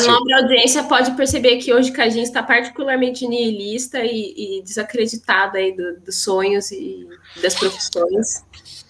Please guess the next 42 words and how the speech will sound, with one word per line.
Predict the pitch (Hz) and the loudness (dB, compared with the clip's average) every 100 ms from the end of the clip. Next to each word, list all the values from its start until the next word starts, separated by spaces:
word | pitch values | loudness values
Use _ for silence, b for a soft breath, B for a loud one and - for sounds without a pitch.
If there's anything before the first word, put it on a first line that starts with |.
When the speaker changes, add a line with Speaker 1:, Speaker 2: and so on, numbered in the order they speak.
| _ - - - _ _ _ - B B B B _ | _ -20 -20 -20 _ _ _ -20 B B B B _
Speaker 1:
Ah, | 160 113 | -2 2
particularmente, | 107 107 - 135 156 143 127 120 - | 2 2 2 2 2 2 0 0 2
é. | 120 113 101 | 4 4 4
Eu | 101 | 0
vou, | 95 117 | -2 -6
o, | - 127 151 - | 0 0 0 -2
o | |
Lupe | 143 151 165 | -4 -2 -2
me | 151 | 0
fez | 160 151 | 0 2
lembrar | 151 135 127 | 0 4 4
dessa, | 123 - 120 113 | 4 2 4 4
dessa | 110 117 | 2 -2
criança | - 113 110 107 - 104 98 95 92 | -6 -2 0 -2 -4 -2 -2 -2 -6
que | - | -10
eu | 98 | -6
tinha | - 135 135 | -6 -4 -6
aqui, | 101 - | -6 -2
ou | 135 101 | 0 0
que | 101 | -4
eu | |
tenho | - 98 | -4 -4
na | 95 | -2
barriga, | 92 90 139 147 120 B B B B B | -2 0 0 0 -2 B B B B B
e, | 147 117 117 127 - _ _ - 135 | 0 4 4 2 -2 _ _ -14 -8
e, | 139 139 | -6 -2
e | |
eu | 151 | 0
fiquei | 147 175 196 | 0 -2 -2
triste | 202 - 165 196 - | -2 -2 -2 0 0
aqui, | 160 - 180 165 | 0 -2 0 4
realmente, | 139 175 175 | 4 2 -2
como | - 143 135 | -4 -6 -2
a | 120 | 0
Joana | 123 131 143 151 | 0 0 0 0
já | 147 | 0
até | 139 147 143 | 0 0 0
adiantou, | 156 156 131 147 170 | 0 -6 -6 -6 -6
com | - 190 | -6 -8
o | 170 | -2
Bento, | 117 160 180 143 | 0 0 -4 -8
cara. | - 101 101 | 0 2 2